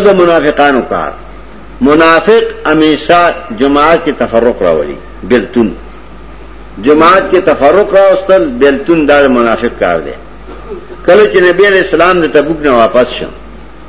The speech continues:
نو د مدینه منافقان ډېر خفه شو چې مونږ وی دی د کفارو منځ له تللی ختم بشي، دی خو بیا راغی ژوند دی. نو دوی د روم کفارو سره خبرې شروع کړې،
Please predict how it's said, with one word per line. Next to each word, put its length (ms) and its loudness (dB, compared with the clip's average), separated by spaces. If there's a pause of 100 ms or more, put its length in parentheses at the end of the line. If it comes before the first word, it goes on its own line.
(440)
نو 140 2
د 160 4
مدینه 400 4
منافقان 640 0
ډېر 200 4
خفه 300 -2
شو 100 -4 (1040)
چې 60 2 (100)
مونږ 220 4
وی 200 4
دی 120 2
د 180 2
کفارو 400 2
منځ 300 2
له 60 4 (100)
تللی 340 2
ختم 300 0
بشي، 320 0
دی 140 4
خو 140 -2
بیا 120 4
راغی 340 2
ژوند 240 0
دی. 80 4 (1600)
نو 120 2
دوی 260 2
د 120 0 (120)
روم 140 4 (120)
کفارو 540 2
سره 340 2 (760)
خبرې 380 2
شروع 320 -2
کړې، 100 -4